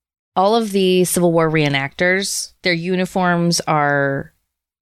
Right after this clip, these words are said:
like, the Confederates are actually gray <laughs> and faded and look like they've been to war. And all of the officer uniforms are, like, that crisp,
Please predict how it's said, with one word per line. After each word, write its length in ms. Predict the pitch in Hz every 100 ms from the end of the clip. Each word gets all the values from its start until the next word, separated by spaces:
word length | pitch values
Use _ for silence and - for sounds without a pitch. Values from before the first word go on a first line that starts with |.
| _ _ -
like, 200 | 160 -
the 80 | 165
Confederates 560 | 170 156 180 185 185
are 140 | - - _
actually 680 | - 151 - - 175 165 156
gray 720 | - 143 135 151 170 226 262 - _ _
<laughs> 240 | _ _
and 640 | 175 220 214 226 185 160 160 - - - _
faded 400 | 151 165 185 208
and 180 | 185 156
look 240 | 165 180 196
like 160 | 180
they've 200 | 175 165
been 200 | 165 160
to 120 | 160 147
war. 500 | 185 226 196 165 -
And 160 | 143 - _ -
all 400 | 175 247 339 381
of 80 | 392
the 140 | 330
officer 560 | 294 285 285 269 233 196
uniforms 840 | 180 185 196 175 156 139 143 - 160
are, 120 | 151
like, 200 | 151 -
that 220 | - - -
crisp, 720 | - - - 262 254 -